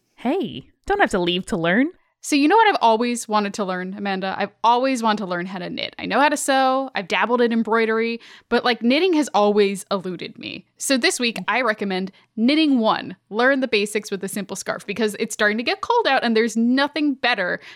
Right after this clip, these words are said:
Speaker 2: than wearing something that you made yourself with your own two hands. And I learned this, Amanda, through Skillshare.
Speaker 1: We love Skillshare. They are an online learning community with over twenty thousand classes, and you can access all those classes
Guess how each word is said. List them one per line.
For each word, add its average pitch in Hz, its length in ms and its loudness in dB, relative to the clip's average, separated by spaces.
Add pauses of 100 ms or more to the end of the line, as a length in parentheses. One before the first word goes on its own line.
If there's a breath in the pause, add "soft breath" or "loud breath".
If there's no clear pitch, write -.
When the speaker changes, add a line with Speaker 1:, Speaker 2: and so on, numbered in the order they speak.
Speaker 2:
than 208 180 -2
wearing 214 360 2
something 196 300 -4
that 185 140 -6
you 185 140 -6
made 185 240 -6
yourself 285 380 -2
with 240 100 -8
your 220 100 -2
own 208 120 -4
two 226 140 -8
hands. - 500 -10 (220 loud breath)
And 240 120 0
I 254 100 2
learned 311 480 0
this, 180 240 -4
Amanda, 190 540 -6 (260 soft breath)
through 359 140 -4
Skillshare. - 1300 -2 (100)
Speaker 1:
We 226 400 -2
love 185 380 4
Skillshare. 165 760 -2
They 175 300 0
are 170 180 4
an 175 180 2
online 214 400 2
learning 185 340 -4
community 220 640 0 (220 loud breath)
with 180 260 -2
over 190 200 0
twenty 240 460 -6
thousand 208 640 -2
classes, - 720 -10
and 185 180 -2
you 254 200 0
can 190 400 -4
access - 460 -2 (140)
all 311 160 4
those 226 140 2
classes - 440 -10